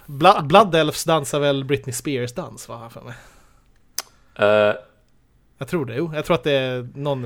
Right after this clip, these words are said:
Speaker 1: av hennes
Speaker 2: en
Speaker 1: grejer,
Speaker 2: fråga,
Speaker 1: så.
Speaker 2: Peter.
Speaker 1: Ja.
Speaker 2: För jag satt under hela den här filmen och tyckte att det var jättetråkigt att det bara är två raser med i den här filmen, i stort sett.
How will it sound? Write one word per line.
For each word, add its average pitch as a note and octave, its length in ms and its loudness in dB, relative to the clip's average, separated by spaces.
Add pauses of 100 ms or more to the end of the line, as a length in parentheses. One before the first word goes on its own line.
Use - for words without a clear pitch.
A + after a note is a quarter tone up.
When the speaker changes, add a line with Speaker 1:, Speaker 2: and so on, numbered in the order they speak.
Speaker 1:
av A2+ 80 -10
hennes A#2+ 380 -6
Speaker 2:
en B2 60 6
Speaker 1:
grejer, C#3+ 80 4
Speaker 2:
fråga, D3+ 600 0
Speaker 1:
så. - 60 -8
Speaker 2:
Peter. - 640 -8 (240)
Speaker 1:
Ja. D#3 160 -6
Speaker 2:
För B2 100 0
jag E3+ 140 4
satt - 260 -2
under G#2+ 280 0
hela F#2 180 2
den F2+ 80 0
här F#2 80 0
filmen G#2 480 4
och F#2 400 2 (720)
tyckte - 340 -6
att - 80 -6
det - 80 -18
var F#2+ 220 2 (960)
jättetråkigt - 1200 -4 (480)
att - 160 -8
det C3 80 4
bara G2+ 480 4
är F#2 140 -4 (100)
två G2+ 520 -2
raser - 720 -2
med - 180 -10
i - 100 -10
den - 120 -12
här - 80 -10
filmen, - 460 -12 (400)
i G#2 80 -6
stort - 300 -10
sett. - 320 -12